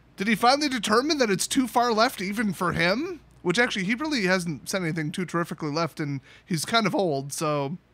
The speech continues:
you gotta wonder how much he really toes the line there. You know, kinda like Biden. I mean, he literally, like, voted for <laughs> segregation. How S J W could Biden really be,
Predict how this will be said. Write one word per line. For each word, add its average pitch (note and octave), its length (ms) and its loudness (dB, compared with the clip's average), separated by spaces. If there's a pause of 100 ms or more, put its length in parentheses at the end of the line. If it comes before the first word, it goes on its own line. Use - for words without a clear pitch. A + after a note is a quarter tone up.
(120)
you C4 180 0
gotta D#4+ 160 6
wonder C#4+ 440 4
how A#3+ 120 0
much A3+ 200 0
he G#3 100 -6
really F#3+ 260 0
toes F3+ 380 0
the D#3+ 100 0
line C#3+ 320 0
there. A#2 400 -8 (260)
You - 60 -10
know, - 60 -6
kinda C4+ 220 0
like G3 220 0
Biden. F#3 460 4
I D#3 60 -6
mean, E3+ 140 -2
he G#3+ 120 -2
literally, B3 400 -2
like, A3 220 0
voted F#3 440 0
for F#3+ 140 -2
<laughs> - 120 -2
segregation. F3 1000 -2 (260)
How F4 240 6
S - 280 0
J C4+ 220 0
W G#3+ 360 2
could F3+ 220 -2
Biden F#3 420 4
really E3+ 320 2
be, C3+ 220 -4